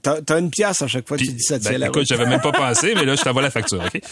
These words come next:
Speaker 2: Euh, ça brasse beaucoup moins à bord, euh, de ce véhicule-là, euh, que d'une camionnette moins bien équipée qui, évidemment, aurait des pneus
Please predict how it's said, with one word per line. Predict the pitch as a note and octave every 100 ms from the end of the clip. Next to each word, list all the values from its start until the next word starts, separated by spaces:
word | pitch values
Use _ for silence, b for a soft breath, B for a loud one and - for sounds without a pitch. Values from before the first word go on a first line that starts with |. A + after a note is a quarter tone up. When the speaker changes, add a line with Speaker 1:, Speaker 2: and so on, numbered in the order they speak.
| B B G#2+
Speaker 2:
Euh, | A2+ G#2+
ça | - C3
brasse | D3 F3+
beaucoup | C#3 E3 - F3+
moins | D#3+ C3 C#3+ D#3
à | A#2+ A#2
bord, | A#2 C3 C#3+ B2
euh, | G#2+
de | G#2+
ce | -
véhicule-là, | G#2 A2 G#2+ G#2 G#2 A2 A#2+ -
euh, | G2
que | F#2+
d'une | G2+ G2+ G2+
camionnette | A#2 A2 G#2 A#2+
moins | A2 G#2
bien | A2
équipée | G#2+ - - A#2+
qui, | - A2
évidemment, | G2+ A2 C#3+
aurait | B2 A2+
des | A2
pneus | - A#2+